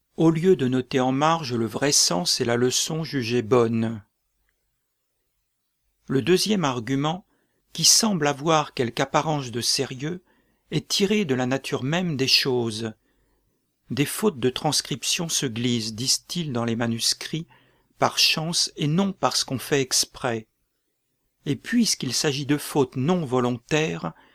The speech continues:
elles doivent être variées. » Or, dans les cinq livres,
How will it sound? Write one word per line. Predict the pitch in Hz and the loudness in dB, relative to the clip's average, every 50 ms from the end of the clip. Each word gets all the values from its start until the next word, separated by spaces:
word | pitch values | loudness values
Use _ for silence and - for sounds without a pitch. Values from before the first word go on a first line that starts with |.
| _ _ _ _ _ | _ _ _ _ _
elles | - 147 135 123 | -2 -2 -2 0
doivent | 117 127 135 135 135 - - _ - | 2 4 4 4 2 0 -6 _ -2
être | 165 160 - - - - 120 | -2 -2 -2 -4 -6 -6 0
variées. » | 101 135 123 113 - 123 110 120 117 110 113 - _ _ _ _ _ _ _ _ _ _ _ _ _ _ _ _ _ _ _ _ _ _ | 4 4 4 4 2 -2 0 2 2 2 0 -4 _ _ _ _ _ _ _ _ _ _ _ _ _ _ _ _ _ _ _ _ _ _
Or, | - 170 170 170 165 147 127 120 143 - _ | 4 6 6 6 6 4 2 -2 -6 -10 _
dans | - 117 120 113 | -4 -2 -2 0
les | 107 107 | 0 2
cinq | - - - 190 175 - - - | 2 2 2 2 0 -2 -4 -4
livres, | - 185 190 214 208 - 180 180 | -2 0 0 0 0 -2 -6 -10